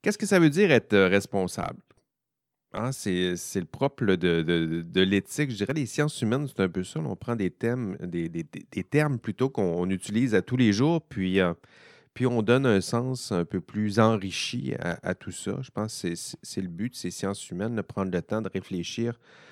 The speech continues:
euh, d'explorer des, euh, des mots, des concepts qu'on pense connaître. Puis aujourd'hui, le terme, euh, responsabilité, euh, c'est,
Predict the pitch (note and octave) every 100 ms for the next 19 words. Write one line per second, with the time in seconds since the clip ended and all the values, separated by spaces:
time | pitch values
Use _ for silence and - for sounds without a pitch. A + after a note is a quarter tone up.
0 | - _ - E2 G#2+ G#2+ - G2+ F2+ F2+
1 | A#2 F2+ E2+ D#2+ D#2+ D#2 D2+ D#2 D#2+ _
2 | _ F2+ F#2 A2+ A2+ B2+ C#3 _ - G#2+
3 | G#2 - A2 G2 - B2+ _ - F#2 -
4 | B2 C3+ A#2 - F#2+ E2+ D#2+ G#2 - -
5 | _ - F2+ F2 F2 G2+ A2+ F2 G#2+ G#2+
6 | F#2 F#2 - G#2 G2+ A2 F#2+ F2+ D#2+ D2+
7 | G#2+ A2+ F#2+ - - E2